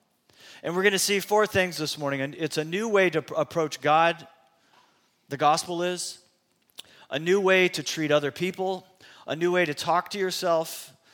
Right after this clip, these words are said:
and a new way to do good works. And I know those seem random, but they'll make sense as we go through the passage. <laughs> First, the gospel is a new way to approach God, and it changes everything.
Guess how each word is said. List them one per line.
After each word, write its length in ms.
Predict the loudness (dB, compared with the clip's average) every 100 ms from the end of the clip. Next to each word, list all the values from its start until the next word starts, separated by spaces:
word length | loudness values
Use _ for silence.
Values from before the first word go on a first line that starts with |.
| _ _ -12
and 120 | -12
a 60 |
new 200 | -8 -4
way 180 | 0 0
to 80 | -2
do 160 | -8 -8
good 180 | -8
works. 320 | -6 -8 -8 -10
And 100 | -8
I 40 |
know 160 | -8 -8
those 180 | -8
seem 240 | -10 -12 -10
random, 400 | -10 -8 -10 -10
but 160 | -12 -10
they'll 140 | -10 -6
make 180 | -6
sense 300 | -8 -12 -12
as 100 | -14
we 80 | -10
go 140 | -10 -10
through 160 | -12
the 60 | -10
passage. 580 | -8 -8 -10 -20 -20 _ -20 -18
<laughs> 280 | -18 _ _
First, 540 | -2 -2 -2 -8 -12 -20 _ _ _ _ _ _ _ _ _ _
the 100 | -10
gospel 720 | 2 4 4 0 0 0 0 -4
is 160 | -6 -6
a 80 |
new 260 | -6 -6 -4
way 340 | 0 0 0 -4
to 180 | -8
approach 400 | -8 -8 -8 -8
God, 260 | -8 -8 -8 -14 _ _ -12
and 100 | -10
it 80 | -6
changes 460 | -2 -2 -2 -4
everything. 440 | -4 -4 -10 -14